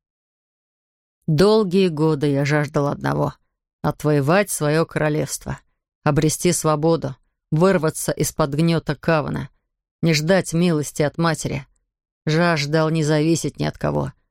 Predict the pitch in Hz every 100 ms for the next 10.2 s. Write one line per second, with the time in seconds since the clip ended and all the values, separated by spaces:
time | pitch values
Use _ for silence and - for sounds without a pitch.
0 | _ _ - 160 151 - 180 160 147 156
1 | 147 147 151 - 151 156 151 139 143 -
2 | - 147 _ _ _ _ _ _ _ -
3 | 156 170 220 - 190 175 170 208 208 -
4 | 170 156 - 151 - 151 165 160 160 156
5 | - 139 139 - 170 156 175 170 151 -
6 | 170 170 156 - 151 - 165 - 156 151
7 | - 175 147 - 156 - 156 151 147 139
8 | 170 156 _ _ _ _ _ - 160 -
9 | 175 170 175 165 175 160 156 151 160 160
10 | 139 135